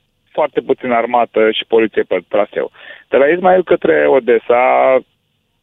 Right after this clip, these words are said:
să zic că mai sunt undeva la o sută optzeci de kilometri, două sute de kilometri până la Odessa, de la Ismail.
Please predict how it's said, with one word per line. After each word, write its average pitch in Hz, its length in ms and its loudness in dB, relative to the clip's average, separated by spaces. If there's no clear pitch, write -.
să 123 220 2
zic 131 140 -4
că 135 80 0
mai 123 180 0
sunt 127 140 -16
undeva 127 240 0
la 131 80 2
o 123 120 2
sută 131 140 -2
optzeci 120 260 -2
de 117 60 -6
kilometri, 117 420 -4
două 107 160 2
sute 123 120 -2
de 117 60 -2
kilometri 113 300 -4
până 110 120 -2
la 104 60 2
Odessa, 101 360 0
de 110 80 -8
la 98 80 0
Ismail. 101 460 0